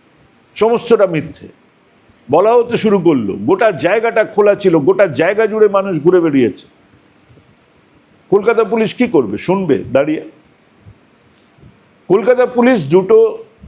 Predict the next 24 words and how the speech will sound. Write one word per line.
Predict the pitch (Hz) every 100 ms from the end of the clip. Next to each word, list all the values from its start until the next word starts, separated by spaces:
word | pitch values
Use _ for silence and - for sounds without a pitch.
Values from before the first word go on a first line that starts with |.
| - _ _ _ _ _ _ _ _ _ -
ছবি | - 233 240 262 233
কেবলমাত্র | 202 190 170 160 170 135
বার | 110 104
করেছে, | 90 82 - - _ _ _ _ _ _ _ _ - _ -
সেই | 180 190 196
ছবি | 214 220
বার | 175 185 208
করে | 240 262 208
সেখানে | 180 190 170
দেখিয়েছে | 165 165 220 214 240 -
কে | 185 190 190
কে | 233 240 175
সেখানে | 190 190 196 160
হাজির | 160 165 160
ছিল | 202 208 220
এবং | 196 180 147
সাদা | 151 185 180
পর্দা | 160 160 208 214
কিভাবে | 185 170 170 165
ছিল। | 185 160 95 - _ _ _ _ _ _ _ _ _ _ _ _ _ _ _ _ _ _ _ _ _ _ -
ওই | 151 127
বিশাল | 196 254 262 220
প্রাজ্ঞ | 208 208 147 196 214 175
জার্নালিস্ট | 185 202 208 190 -